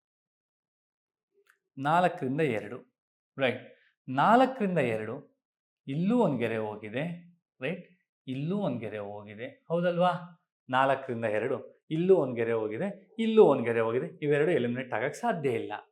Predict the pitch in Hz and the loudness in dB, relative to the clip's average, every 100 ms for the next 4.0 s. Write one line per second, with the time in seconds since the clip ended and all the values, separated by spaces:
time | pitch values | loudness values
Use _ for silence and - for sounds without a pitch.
0 | _ _ - 233 262 294 147 143 175 - | _ _ 4 8 12 12 12 4 0 -10
1 | - 170 202 302 208 147 151 185 - _ | -12 0 6 8 8 8 6 2 -10 _
2 | 160 208 202 285 302 208 185 175 226 240 | 0 2 6 4 4 2 0 0 0 0
3 | 185 - 147 156 196 170 170 135 151 - | 0 -2 -4 -2 -2 2 4 2 0 -8